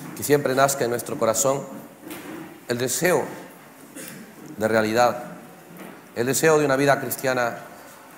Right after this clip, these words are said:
gloriosa. Que podamos eso siempre clamar, Señor, queremos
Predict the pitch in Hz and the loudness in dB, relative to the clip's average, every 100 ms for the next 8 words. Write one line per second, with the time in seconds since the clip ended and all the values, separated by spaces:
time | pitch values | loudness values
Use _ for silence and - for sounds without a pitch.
0 | - 101 110 123 - - - - - - | -6 0 2 2 2 -8 -16 -18 -18 -18
1 | - - - - - - - - - - | -18 -20 -20 -20 -20 -20 -20 -20 -20 -20
2 | 185 180 - - - - - - - - | -18 -18 -20 -20 -20 -18 -16 -16 -20 -18
3 | - 90 117 135 135 151 147 135 123 123 | -8 2 4 4 4 2 2 0 -2 -2
4 | 131 117 120 - 113 120 120 - 107 98 | -2 -2 -6 -2 4 4 4 -2 -4 -2
5 | 117 135 143 | 0 0 -2